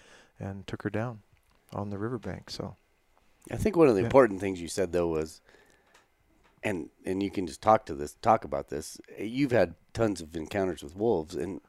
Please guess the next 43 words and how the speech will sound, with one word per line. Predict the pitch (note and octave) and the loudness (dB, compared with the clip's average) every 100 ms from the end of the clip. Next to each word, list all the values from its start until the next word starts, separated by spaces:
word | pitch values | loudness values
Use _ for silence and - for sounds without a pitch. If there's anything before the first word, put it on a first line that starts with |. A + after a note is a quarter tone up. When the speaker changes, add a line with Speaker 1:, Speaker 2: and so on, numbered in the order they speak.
| - | -8
Speaker 2:
have | - A2+ | 0 0
you | A#2 | 0
Speaker 1:
Tons, | - | 0
yeah. | G2 | 4
Speaker 2:
ever, | A2 A2+ G#2+ | 4 4 0
ever | C2 G2+ G#2+ G2+ | 0 0 0 0
had | G2+ F#2+ | -2 -2
one | G2+ G#2 | -2 -2
be | G2 E2+ | -2 -2
aggressive? | D#2+ F2 - B2+ - - | -2 -4 -4 -14 -16 -8
Speaker 1:
Never, | A#2+ A2+ G#2 F2+ - _ - | 2 2 2 -6 -12 _ -6
no. | G#2+ | 0
Speaker 2:
See, | B2 A#2+ | 4 4
I | - A#2 | 2 -10
just, | B2+ - | -8 -6
it's | G#2 G2 - | -2 -2 -4
Hollywood, | G2+ D#3 C3 E2 B1 C#2 | 4 6 8 4 -2 -4
or | F2+ F#2 | -4 -2
it's, | F#2+ G2+ - - - | -4 -6 -10 -12 -8
it's | F#2+ - | -10 -6
the | F#2+ | -2
movies | G2+ C#3+ A#2 F#2 E2 | 4 4 4 0 -4
that | - | -8
make | F#2+ G2 G2+ _ - _ | -4 -4 -4 _ -20 _
these | G2 E2+ | -8 -6
wolves | F2+ G#2+ E2+ E2 | 0 0 0 -8
to | D#2+ | -10
be | F2 - | -10 -6
evil, | C3+ B2 E2 D2+ | -4 -2 0 0
and | F#2+ F2+ - _ _ _ _ _ _ _ - | -2 -6 -10 _ _ _ _ _ _ _ -8
the | G2 | 0
few | B2+ B2 | 6 6
of | G2+ | 4
us | - | -2
that | - - | -8 -6
get | G#2 G2 - | -6 -6 -8
to | - | -6
experience | C#2+ - - F#3 F#2+ - | -6 -4 0 0 0 -4
it, | E2 - _ _ | -6 -6 _ _
I've | - A2+ B2 | -2 0 0
never | E2+ D2+ - | -2 -6 -8
had | D#2 | -8
it. | C2+ | -8